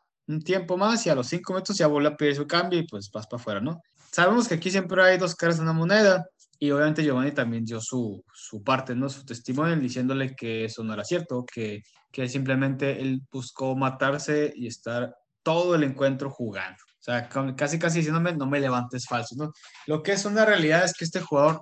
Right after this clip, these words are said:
no ha dado el ancho en el club de Cuapa. Es un hecho que ya no lo quieren ahí. Es un hecho que casi no le están dando minutos porque no se los ha sabido ganar,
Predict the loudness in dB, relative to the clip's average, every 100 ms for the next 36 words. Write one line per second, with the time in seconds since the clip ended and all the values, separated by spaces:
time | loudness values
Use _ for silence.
0 | -6 -2 2 4 4 4 4 2 2 0
1 | -2 -2 -2 -4 -6 -10 -4 0 2 0
2 | 2 2 2 -2 -4 -20 _ -4 -2 0
3 | -2 -4 -4 -2 0 -2 -4 -2 0 0
4 | -2 -2 -4 -6 -6 -6 -6 -6 -4 -4
5 | -2 -4 -4 -4 -2 0 0 -2 -4 -8
6 | -8 -10 -6 -4 -2 -4 -4 -8 -6 -4
7 | -4 -6 -6 -6